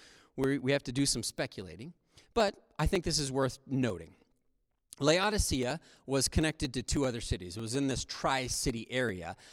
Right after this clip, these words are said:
Um, and in this area, there was Colossae and there was Hierapolis.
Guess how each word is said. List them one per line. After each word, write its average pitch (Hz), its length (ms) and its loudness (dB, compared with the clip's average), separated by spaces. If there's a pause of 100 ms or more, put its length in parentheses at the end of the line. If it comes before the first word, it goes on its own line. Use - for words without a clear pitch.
(140)
Um, 131 260 0
and 151 140 0
in 233 180 2
this 254 180 4
area, 127 320 2
there 123 140 0
was 113 120 -2
Colossae 156 720 2 (500)
and 143 380 4
there 139 180 2
was 135 200 2
Hierapolis. 139 800 0